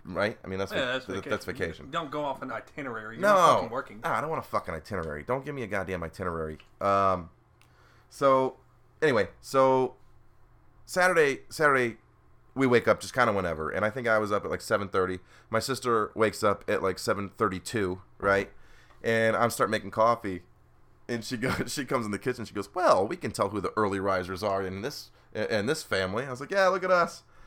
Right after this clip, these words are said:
Speaker 1: And we watched T V for, like, I don't know, two hours before anyone else woke up, which, you know, we could have woke 'em up, but, you know, we're good people. So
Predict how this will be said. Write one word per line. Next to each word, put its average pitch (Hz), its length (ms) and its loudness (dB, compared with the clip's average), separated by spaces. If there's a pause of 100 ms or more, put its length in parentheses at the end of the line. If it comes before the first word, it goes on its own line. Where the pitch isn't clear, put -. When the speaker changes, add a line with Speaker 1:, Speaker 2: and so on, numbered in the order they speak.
(320)
Speaker 1:
And 139 160 0
we 147 100 -2
watched 151 280 4
T 156 140 -4
V 147 360 -4
for, 117 400 2
like, 117 460 0
I 120 60 0
don't 123 100 -2
know, 101 260 0 (200)
two 139 200 -2
hours 107 380 6
before 113 280 -2
anyone 113 180 2
else 107 160 -2
woke 95 180 -4
up, 123 220 0
which, - 240 -10 (500)
you 180 80 -4
know, 151 220 4
we 160 120 -2
could 185 200 0
have 135 100 4
woke 87 220 -2
'em 82 100 -8
up, 78 220 -8
but, 87 180 -8 (140)
you 175 80 -6
know, 156 180 -2 (400)
we're 139 160 2
good 131 380 -6
people. 139 400 -8 (100)
So 110 320 -2